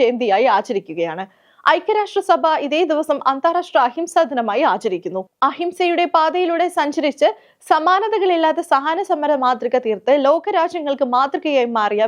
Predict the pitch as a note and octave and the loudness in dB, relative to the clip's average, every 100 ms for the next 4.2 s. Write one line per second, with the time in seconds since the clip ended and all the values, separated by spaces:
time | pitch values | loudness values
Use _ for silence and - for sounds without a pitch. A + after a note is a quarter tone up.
0 | A#3+ C#4 E4 D4+ C#4 G#3+ F#3+ A#3 A3+ G3+ | 0 -2 -4 0 0 0 -4 -4 -2 -4
1 | G3+ F#3 C#3+ - _ _ - A#3 A3+ C4 | -4 -8 -10 -20 _ _ 0 0 0 -10
2 | B3+ B3 B3+ C4 C4+ C4 C#4+ C4+ D4 C#4+ | -4 -2 -2 -4 -4 -2 0 0 2 0
3 | D4 F#4+ F#4+ D4+ B3+ A#3+ A3 G#3 C4 - | 0 -2 0 -2 -2 -4 -2 0 0 -2
4 | F3+ D#3+ | -6 -6